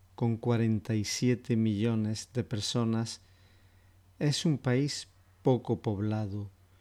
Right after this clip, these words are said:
puesto que el número de personas por kilómetro cuadrado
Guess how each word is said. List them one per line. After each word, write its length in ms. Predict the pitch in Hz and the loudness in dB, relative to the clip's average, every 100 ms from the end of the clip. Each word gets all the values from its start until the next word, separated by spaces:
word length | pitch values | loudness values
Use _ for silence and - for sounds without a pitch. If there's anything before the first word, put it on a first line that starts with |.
| - - - _ _ | -20 -20 -20 _ _
puesto 560 | 123 117 110 - 123 107 | 0 0 -2 -4 -4 0
que 260 | 123 123 | 0 2
el 240 | 113 113 123 | 4 4 4
número 400 | 156 151 135 123 | 4 4 4 4
de 100 | 117 | 4
personas 920 | - 107 - 120 110 104 107 - - - _ | 2 -2 0 0 0 0 -4 -8 -14 -20 _
por 240 | - 117 92 | 0 0 0
kilómetro 580 | 120 117 131 120 120 117 | 2 2 4 2 2 0
cuadrado 720 | 110 110 110 131 131 143 | 0 0 2 0 0 -4